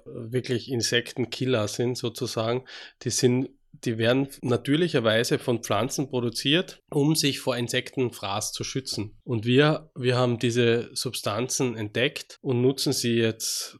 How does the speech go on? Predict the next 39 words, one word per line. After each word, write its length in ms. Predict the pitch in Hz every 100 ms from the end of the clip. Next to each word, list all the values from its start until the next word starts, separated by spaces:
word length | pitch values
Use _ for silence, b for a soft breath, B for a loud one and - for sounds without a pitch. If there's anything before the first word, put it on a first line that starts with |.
| _
ähm, 560 | 123 110 107 107 110 -
um 460 | - 117 110 113 - _ _ -
generell, 800 | 110 117 117 107 107 110 110 - _ _
äh, 320 | 117 110 107 107 120 156 _
Schädlinge 480 | - 123 120 131 120
zu 160 | -
bekämpfen, 760 | 113 117 - 113 127 - 151 156 B -
hat 280 | 123 131
aber 220 | 147 127 120
den 280 | 123 120
Nebeneffekt, 920 | 131 156 120 123 151 151 - 131 - 131
dass 400 | 113 - - - -
ganz 280 | 120 127
viele 240 | - 127 117
andere 260 | 123 135
Insekten, 760 | 120 113 120 - - 127 127 -
die, 440 | 120 117 117 110
die 140 | 120 117
wir 80 | 117
jetzt 160 | -
gar 100 | 117
nicht 180 | 120 120
bekämpfen 540 | 120 - 120 135 131
wollen, 320 | 110 113 117 120
auch 460 | 113 123 127 -
darunter 400 | - 117 113 117
leiden, 320 | 107 104 120
weil 240 | 107 107 139
das 200 | 147 -
eben 260 | 117 123
Substanzen 640 | 127 - 117 - 113 113 147
sind, 280 | - 127 123
die 120 | 117
generell 580 | 110 120 135 120 117 127
giftig 500 | - 139 - 143 -
sind 220 | - 110
für 140 | -
Insekten. 640 | 107 104 110 104 - 110 -
Also, 460 | 117 107 117 110